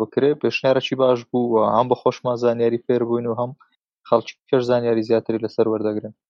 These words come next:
ئە، یعنی، شەرت نی هەموو جارێ بە خۆمان بابەتەکان دیاری کەین. پێشتریش پۆستان دەکرد لە پەیجی چاوگۆ، یعنی، حەق خۆیەتی کە ئەوان پێشنیارەکان بکەن، داوا بکەن کە بابەتەکان، بابەتیان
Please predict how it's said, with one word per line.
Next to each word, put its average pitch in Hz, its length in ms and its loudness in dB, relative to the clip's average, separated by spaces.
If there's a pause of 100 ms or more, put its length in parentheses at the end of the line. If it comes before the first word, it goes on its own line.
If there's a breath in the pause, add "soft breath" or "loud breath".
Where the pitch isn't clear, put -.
(520)
ئە، 104 80 4 (300)
یعنی، 98 200 -4 (280)
شەرت 123 280 2
نی 131 120 0
هەموو 127 220 -2
جارێ 120 220 4
بە 117 100 -10
خۆمان 120 300 2
بابەتەکان 113 560 0
دیاری 110 300 -2
کەین. - 180 -14 (760)
پێشتریش 135 440 0
پۆستان 131 400 0
دەکرد 127 300 0
لە - 100 -4
پەیجی 104 300 -2
چاوگۆ، 104 420 2 (120)
یعنی، 98 180 -6 (220)
حەق - 200 -6
خۆیەتی 131 360 0
کە 123 120 0
ئەوان 123 280 2
پێشنیارەکان 117 680 0
بکەن، 107 280 -2
داوا 110 300 4
بکەن 110 300 -6
کە 104 140 -2 (1000)
بابەتەکان، 113 560 2 (360)
بابەتیان 113 480 2